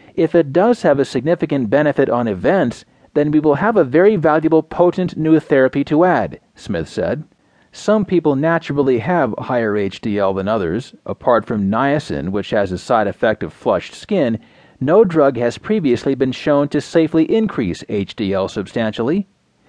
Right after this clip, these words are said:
Stopping smoking, losing weight, and exercising can add five to ten points to a person's H D L score," Smith said. Anacetrapib works by inhibiting C E T P,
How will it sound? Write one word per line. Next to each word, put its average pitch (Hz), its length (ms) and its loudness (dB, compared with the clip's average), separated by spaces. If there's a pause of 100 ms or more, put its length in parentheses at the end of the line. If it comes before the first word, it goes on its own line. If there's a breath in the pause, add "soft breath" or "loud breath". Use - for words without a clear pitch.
(300 soft breath)
Stopping 113 520 0
smoking, 120 600 0
losing 113 480 0
weight, 110 260 2
and 123 100 -2
exercising 117 800 -2
can 120 180 -4
add 110 240 0
five 131 380 0
to 120 80 -2
ten 135 300 -4
points 185 380 0
to 110 140 0
a 92 60 -2
person's 104 480 -4
H 107 240 -6
D 101 160 -4
L 98 140 0
score," 110 360 0
Smith 87 300 -6
said. 95 320 -6 (1200 loud breath)
Anacetrapib 160 800 0
works 135 260 2
by 131 120 4
inhibiting 135 580 2
C - 280 -4
E 190 240 -2
T 147 320 -2
P, 92 480 -2